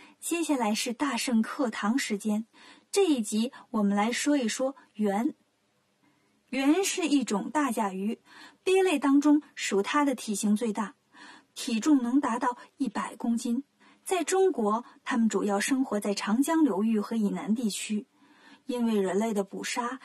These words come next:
现在已经极度濒危，属于世界濒危保护动物，也是中国国家一级重点保护野生动物。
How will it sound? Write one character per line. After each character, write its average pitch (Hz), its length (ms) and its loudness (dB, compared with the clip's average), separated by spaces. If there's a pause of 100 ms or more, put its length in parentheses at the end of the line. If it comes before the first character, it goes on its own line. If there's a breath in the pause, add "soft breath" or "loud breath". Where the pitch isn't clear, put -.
(180 loud breath)
现 285 260 2
在 277 160 0
已 226 100 0
经 240 240 -4 (200 soft breath)
极 214 200 -2
度 226 200 -2
濒 233 300 -2
危， 240 260 -2 (320 loud breath)
属 - 260 -2
于 233 140 2
世 311 320 0
界 254 200 2
濒 240 260 -2
危 240 140 0
保 233 240 -2
护 233 240 -4
动 254 280 2
物， - 240 -4 (320 loud breath)
也 233 100 -2
是 214 180 -2
中 294 240 6
国 262 160 2
国 233 220 -2
家 277 360 2
一 320 180 0
级 233 160 0
重 226 200 2
点 196 240 2
保 196 200 -2
护 196 200 -2
野 - 140 -8
生 214 240 0
动 233 180 0
物。 - 200 -6